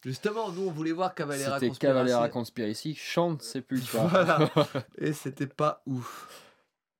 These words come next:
Speaker 2: C'est pour
Speaker 1: Du
Speaker 2: ça
Speaker 1: coup.
Speaker 2: qu'on est parti.
Speaker 1: C'est
Speaker 2: Et qu'on
Speaker 1: ça.
Speaker 2: avait trop de pognon, alors du coup, on
Speaker 1: C'était la fin de,
Speaker 2: on
Speaker 1: de week-end, tout
Speaker 2: Voilà.
Speaker 1: ça.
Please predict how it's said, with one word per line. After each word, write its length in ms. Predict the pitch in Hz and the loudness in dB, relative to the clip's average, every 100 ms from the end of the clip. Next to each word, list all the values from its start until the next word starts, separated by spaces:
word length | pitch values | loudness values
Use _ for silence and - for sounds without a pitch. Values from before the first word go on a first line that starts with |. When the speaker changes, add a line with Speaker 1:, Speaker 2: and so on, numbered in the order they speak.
| _ _ _ - | _ _ _ -20
Speaker 2:
C'est 100 | - | -12
pour 100 | 104 | -6
Speaker 1:
Du 60 | |
Speaker 2:
ça 100 | 123 | -4
Speaker 1:
coup. 60 | 117 | -4
Speaker 2:
qu'on 160 | 110 98 | -4 -6
est 60 | |
parti. 520 | - 87 - 98 120 127 _ _ _ _ - | -8 -12 -12 -10 -10 -14 _ _ _ _ -6
Speaker 1:
C'est 80 | |
Speaker 2:
Et 40 | 117 | -2
qu'on 160 | 120 | 0
Speaker 1:
ça. 60 | 113 | 0
Speaker 2:
avait 140 | 107 | 0
trop 180 | 101 120 | -2 -4
de 60 | 104 | -4
pognon, 460 | 107 98 107 131 | -4 -4 -4 -6
alors 160 | 110 101 | -6 -8
du 160 | 95 90 | -10 -10
coup, 400 | 107 117 107 101 | -8 -6 -8 -14
on 100 | 107 | -20
Speaker 1:
C'était 240 | - - | -14 -8
la 120 | 123 | -8
fin 180 | 117 123 | -8 -10
de, 240 | 120 113 110 | -8 -6 -6
Speaker 2:
on 40 | 98 | -6
Speaker 1:
de 120 | 104 | -8
week-end, 420 | 101 95 101 95 | -8 -10 -12 -12
tout 240 | 95 92 | -14 -12
Speaker 2:
Voilà. 160 | 87 | -12
Speaker 1:
ça. 60 | 85 | -12